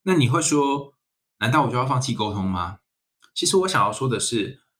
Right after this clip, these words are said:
你要做的事情并不一定是要立刻跟对方沟通，而是你要先试着跟自己沟通。这个沟通可能包含刚刚讲的，你可以先厘清自己的情绪，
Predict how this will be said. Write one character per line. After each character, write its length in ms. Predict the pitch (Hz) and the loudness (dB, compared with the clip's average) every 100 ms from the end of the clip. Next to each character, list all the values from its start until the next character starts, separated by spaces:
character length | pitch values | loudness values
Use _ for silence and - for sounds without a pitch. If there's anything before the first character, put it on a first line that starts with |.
| _ - | _ -10
你 160 | 104 95 | -6 -2
要 160 | 127 | 0
做 200 | 139 160 | 2 2
的 80 | 110 | 0
事 180 | - 139 | -2 -2
情 300 | - - - | -4 -8 -4
并 220 | 127 113 - | -4 -4 -6
不 180 | 147 147 | -8 -8
一 60 | - | -6
定 300 | 131 107 98 | -4 -4 -4
是 220 | - 110 | -2 0
要 140 | 98 | 0
立 160 | 151 156 | 0 -2
刻 160 | 113 | -2
跟 140 | 98 92 | -6 -4
对 80 | 95 | -6
方 200 | 90 90 | -8 -6
沟 180 | 90 | -8
通， 260 | 87 90 - - - - - | -8 -12 -12 -16 -20 -18 -8
而 60 | |
是 140 | 98 104 | -4 -4
你 140 | 92 | -4
要 140 | 92 98 | -6 -4
先 180 | 117 | -2
试 260 | 127 - 160 | 0 2 0
着 140 | 95 | 0
跟 180 | - 98 | -4 -4
自 120 | - | -4
己 80 | 104 | -6
沟 200 | - 92 | -4 -6
通。 300 | - 95 - _ _ _ _ | -6 -14 -16 _ _ _ _
这 140 | 214 | 0
个 60 | 196 | 2
沟 140 | 170 | 0
通 240 | 160 156 156 | 0 0 0
可 80 | 101 | 0
能 320 | 87 95 - _ _ | -4 -8 -12 _ _
包 120 | 117 | 0
含 160 | 113 95 | 0 -2
刚 140 | 107 | -2
刚 120 | 113 117 | -2 -2
讲 220 | 95 - | -4 -8
的， 280 | - 127 - _ _ | -10 -12 -16 _ _
你 80 | - | -20
可 120 | - | -6
以 60 | 98 | -2
先 160 | 107 104 | 0 0
厘 120 | 98 | 0
清 200 | 120 127 | 0 0
自 80 | 127 | -2
己 60 | |
的 80 | 87 | -4
情 200 | - 90 | -8 -6
绪， 360 | - 107 90 | -4 -2 -4